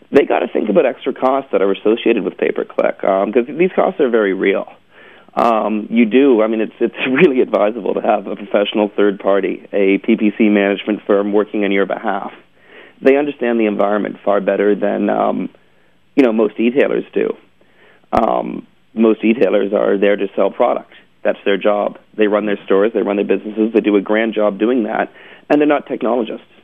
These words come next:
Um, with the, I mean, with the specter at click fraud and with, uh, with just the, the, the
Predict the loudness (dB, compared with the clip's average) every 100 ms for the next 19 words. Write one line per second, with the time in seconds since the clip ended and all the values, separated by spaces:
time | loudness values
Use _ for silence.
0 | _ _ _ _ _ _ _ _ -20 -20
1 | -20 _ -2 0 2 0 -2 -4 -10 _
2 | _ _ _ _ _ _ _ _ 2 2
3 | 2 0 2 2 0 -2 -6 -4 -4 -2
4 | -4 -4 -2 -4 -2 -2 0 0 -2 -4
5 | -4 -4 -2 0 0 -4 -10 _ -20 _
6 | _ _ _ _ 0 0 -4 -4 -4 -4
7 | _ _ _ _ -20 -4 0 0 0 -2
8 | -2